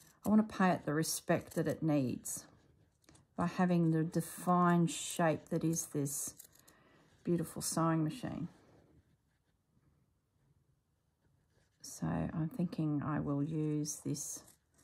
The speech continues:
heat and bond. It will stop it from fraying. And it's reinforced.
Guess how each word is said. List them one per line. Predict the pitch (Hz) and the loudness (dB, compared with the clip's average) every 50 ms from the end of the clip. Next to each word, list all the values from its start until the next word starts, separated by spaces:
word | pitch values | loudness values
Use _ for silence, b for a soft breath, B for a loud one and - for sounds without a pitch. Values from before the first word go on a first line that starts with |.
| b b b b b _ _ _ | b b b b b _ _ _
heat | _ - - 190 180 - - | _ -4 -2 0 0 0 0
and | 170 175 165 | -2 -2 0
bond. | 165 165 160 165 196 240 285 285 | 0 0 2 4 6 6 6 6
It | 240 - - | 4 2 0
will | - 170 | -2 -6
stop | 175 - - - 170 156 - - | -6 -6 -6 -4 -4 -4 -4 -6
it | - - | -10 -12
from | - - - - - | -12 -10 -8 -8 -8
fraying. | - - - - 196 202 214 226 226 226 226 220 220 214 220 - - _ _ _ - - - - - - - - - - - - _ _ _ _ _ _ _ _ _ _ _ _ _ - - - - - _ _ _ _ _ _ _ _ _ _ _ _ _ _ _ _ _ _ _ _ _ _ _ _ _ _ _ _ _ _ _ _ _ _ _ _ _ _ _ - | -8 -12 -6 -2 0 2 2 4 4 4 4 4 4 2 2 -4 -12 _ _ _ -20 -20 -20 -20 -20 -20 -20 -20 -20 -20 -20 -20 _ _ _ _ _ _ _ _ _ _ _ _ _ -20 -20 -20 -20 -20 _ _ _ _ _ _ _ _ _ _ _ _ _ _ _ _ _ _ _ _ _ _ _ _ _ _ _ _ _ _ _ _ _ _ _ _ _ _ _ -6
And | 165 165 | -4 -4
it's | 156 - - - - | -4 -6 -8 -10 -4
reinforced. | 190 160 156 151 135 143 139 - - - 208 208 202 202 208 202 202 - - - - - | -2 0 0 0 0 -2 -4 -4 -2 0 0 2 2 2 2 2 0 -2 -4 -8 -10 -14